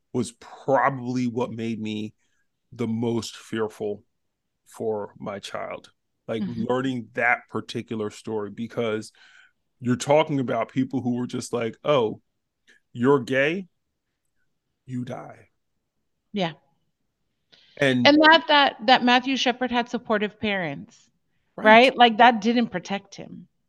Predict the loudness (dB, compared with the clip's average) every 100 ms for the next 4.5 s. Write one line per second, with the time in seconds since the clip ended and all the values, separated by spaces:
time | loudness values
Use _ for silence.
0 | _ -4 -4 -6 -16 -20 _ _ -14 -12
1 | -6 -4 -2 -2 -2 -4 -6 -6 -4 -4
2 | -4 -6 -8 -8 -4 -2 -2 -4 -6 -2
3 | -4 -4 -10 -16 -20 _ _ _ _ _
4 | _ -2 -2 -4